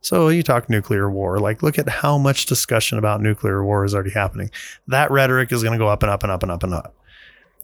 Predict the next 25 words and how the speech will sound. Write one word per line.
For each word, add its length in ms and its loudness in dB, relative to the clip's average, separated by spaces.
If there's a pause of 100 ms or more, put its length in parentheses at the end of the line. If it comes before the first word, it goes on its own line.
And 140 2
it's, 260 0 (280)
it's 320 -2
like, 440 -2
why 140 4
are 120 2
we 100 2
in 80 2
Ukraine? 720 2
All 180 2
kinds 300 0
of 80 0
down 180 2
the 80 2
road, 260 2
blah, 180 0
blah, 100 0
blah. 140 -2 (920)
My 180 2
prediction 480 2
is 360 0 (1300)
it's 260 0
gonna 400 0
get 520 0 (180)
worse 920 2